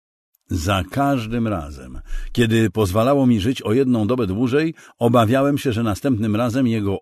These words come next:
obcy mózg zmieni zdanie. Dziś było smutno, jako że kończył się nasz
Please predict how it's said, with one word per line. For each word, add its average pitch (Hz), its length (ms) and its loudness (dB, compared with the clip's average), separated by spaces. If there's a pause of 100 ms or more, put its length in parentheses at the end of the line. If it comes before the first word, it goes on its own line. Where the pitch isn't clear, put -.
obcy 123 380 -2
mózg - 500 -4 (300)
zmieni 110 680 2
zdanie. 58 640 -12 (960)
Dziś 101 380 -4
było 85 520 -6
smutno, 69 760 -10 (500)
jako 123 340 2
że 135 140 2
kończył 151 400 -2
się 104 140 -4
nasz 92 320 -4